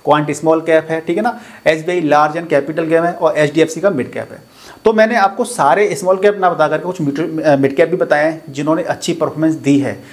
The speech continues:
ये मेरी रिकमेंडेशन हो सकती है, मेरा एक idea हो सकता है, मेरा विचार हो सकता है।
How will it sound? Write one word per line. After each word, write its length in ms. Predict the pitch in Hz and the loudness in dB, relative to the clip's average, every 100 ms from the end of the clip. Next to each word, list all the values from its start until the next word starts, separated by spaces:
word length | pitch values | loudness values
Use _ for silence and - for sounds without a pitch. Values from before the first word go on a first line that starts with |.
| - - | -20 -4
ये 160 | 156 262 | 2 2
मेरी 260 | 196 208 | 4 2
रिकमेंडेशन 560 | 240 220 208 214 220 202 | 2 0 0 0 -2 -4
हो 60 | 185 | -4
सकती 260 | 175 196 | -2 2
है, 120 | 202 | 2
मेरा 240 | 165 175 190 | 2 2 4
एक 180 | 185 160 | 4 2
idea 240 | 139 175 | 2 0
हो 60 | 165 | -2
सकता 180 | 175 | -2
है, 60 | 175 | 0
मेरा 140 | 175 | 0
विचार 320 | 160 - 175 208 | 0 2 2 2
हो 80 | |
सकता 260 | 147 139 143 | -4 -4 -2
है। 160 | 165 | -4